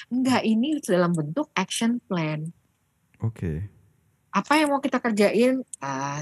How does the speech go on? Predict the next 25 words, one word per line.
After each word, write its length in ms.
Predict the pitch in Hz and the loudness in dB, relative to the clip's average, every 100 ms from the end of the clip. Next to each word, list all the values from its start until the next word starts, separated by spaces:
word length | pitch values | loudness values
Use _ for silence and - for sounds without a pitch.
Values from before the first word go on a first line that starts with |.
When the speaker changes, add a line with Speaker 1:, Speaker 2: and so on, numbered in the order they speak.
| - | -10
Speaker 1:
step 320 | - - 175 | -4 0 2
awalnya 400 | 170 185 196 254 | 4 4 4 2
apa 160 | 220 170 | 0 0
dulu? 240 | 156 147 | 0 0
Baby 240 | 165 185 214 | 4 4 4
steps-nya 480 | - 240 - 285 277 | 2 0 -2 -2 0
dulu 160 | 320 | 2
deh 160 | 311 392 - | 2 0 0
kalau 160 | 175 170 | -2 0
kita 160 | 175 156 | -2 -4
memang 320 | 160 160 151 | -2 -2 -2
harus 240 | 156 160 | -4 -4
ngambil 240 | 151 156 147 | -2 0 0
baby 160 | 147 | 0
steps. 460 | 151 - 147 - - | -2 -2 -6 -4 -6
Speaker 2:
Hmm. 140 | 90 - _ _ _ _ _ _ - | -6 -16 _ _ _ _ _ _ -4
Speaker 1:
Apa 160 | 220 220 | 2 4
dulu 180 | 226 180 | 4 2
nih 160 | 127 - _ - | -2 -6 _ -6
yang 100 | 165 | 0
paling 200 | 151 151 | 2 0
mungkin? 320 | 143 139 131 - _ _ _ _ _ | -2 -8 -10 -12 _ _ _ _ _
Gitu 220 | 139 143 | -6 -2
ya. 160 | 151 220 - _ _ - | 2 0 -2 _ _ -6
Evaluasi, 600 | 143 151 165 - 240 | 0 2 2 4 2